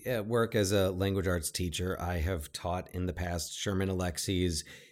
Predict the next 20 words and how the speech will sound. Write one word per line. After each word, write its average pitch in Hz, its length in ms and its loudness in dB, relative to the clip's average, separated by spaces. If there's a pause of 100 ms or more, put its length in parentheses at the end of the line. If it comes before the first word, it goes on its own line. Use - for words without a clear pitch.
(320)
The 113 200 2
Absolutely 104 520 0
True 98 200 -4
Diary 90 380 0
of 85 80 -2
a 87 60 -4
Part-Time 95 500 -4
Indian, 82 480 -2 (460)
and 95 460 2
have 90 300 -4
also 92 500 0
taught 90 500 -2
some 98 220 2
of 85 160 0
Sherman 95 300 2
Alexie's 87 580 -2
short - 440 -4
stories, 160 600 2 (320)
have 95 340 0
also 90 680 0